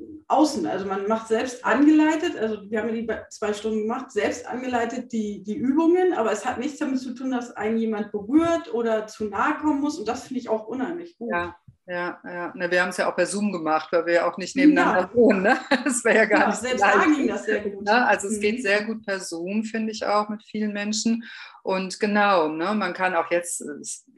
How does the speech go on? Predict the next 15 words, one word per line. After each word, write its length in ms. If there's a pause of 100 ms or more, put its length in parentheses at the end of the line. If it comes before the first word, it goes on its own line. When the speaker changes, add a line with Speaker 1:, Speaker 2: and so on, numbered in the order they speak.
Speaker 2:
eh 240
sehr 180
praktisch, 520
auch 220
jetzt 220
in 100 (200)
der 200
<laughs> 20
Corona-Zeit, 920 (480)
ne, 200
dass 200
ich, 280
äh, 260 (180)
niemandem 640
nahe 280